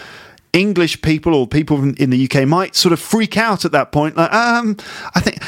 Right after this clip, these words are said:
no, it's better if we keep it closed." It's 'cause we're superstitious about having an open umbrella in the house. Now, this is probably related to the fact that umbrellas used to be quite awkward, large things that were difficult to open.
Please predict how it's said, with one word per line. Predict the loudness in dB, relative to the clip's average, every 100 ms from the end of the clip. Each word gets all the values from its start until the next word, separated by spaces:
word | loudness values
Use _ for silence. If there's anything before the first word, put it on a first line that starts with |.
| -4 -2
no, | -2
it's | 0
better | 0 0
if | 0
we | -2
keep | 0 0
it | 0 0
closed." | 0 0 -2 -8 -14 _ _ -20 -20 _
It's | 0
'cause | 0 2
we're |
superstitious | 2 0 0 0 0 0 0
about | 0 0 0
having | 0 2
an |
open | 2 0 0 0
umbrella | 0 2 2 2 -2 -10 -20 _
in | -2 0
the | 0
house. | 0 -2 -2 -4 -4 -8 -18 -16 -14 -4 0
Now, | 2
this | 2 -2
is | -2
probably | 0 0 2 0 2
related | 2 2 0 -2 -2
to | 0
the | 0
fact | -2 -6 -2
that | -2 0
umbrellas | 0 2 2 2 0 -6 -12 -18 -2
used | 0 2 0 0
to | 0
be | 0
quite | 0 0 0 0 -6 -10 -16 -8 0
awkward, | 2 0 -4 0 0 2
large | 2 4 4 2 0 -2 0 -2 -2
things | 0 2 2 2 0
that | 0
were | 2
difficult | 0 2 0 2
to | 2
open. | 4 2 -2 -8 -8